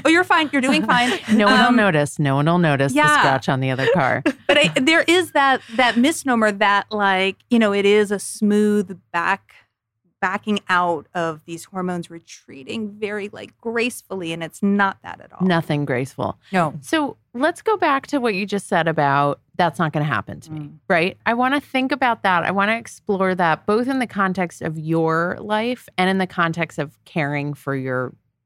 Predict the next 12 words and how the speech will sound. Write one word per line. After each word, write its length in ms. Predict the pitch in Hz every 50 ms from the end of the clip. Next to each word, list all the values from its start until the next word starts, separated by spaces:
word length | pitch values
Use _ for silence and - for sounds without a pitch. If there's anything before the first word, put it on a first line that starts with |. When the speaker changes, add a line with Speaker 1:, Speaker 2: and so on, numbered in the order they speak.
| _
Speaker 2:
daughter. 440 | 147 151 113 110 - - - - - _ _ _ _ _ _ _ _ _ _ _ _ _ _ _ _ _ _ _ _ _ _ _ - -
If 240 | 247 - - - -
you 420 | 214 226 262 285 311 330 339 339 311
knew 680 | 269 240 233 226 214 175 143 135 - 101 92 190 202 - _ _ _ _ _ _ _ _ _ _ _ _ _ -
that 580 | 165 175 170 156 151 151 147 147 147 147 - _ _ _ _ _ _
your 200 | 151 156 165 160
daughter 540 | 151 151 - 170 147 147 156 160 175 180 180
was 220 | 170 165 165 160 -
gonna 220 | - 170 151 147
get 300 | 135 - 151 143 135 -
her 160 | 139 - 165
period 640 | 151 - - - 147 131 131 120 123 127 123 120 -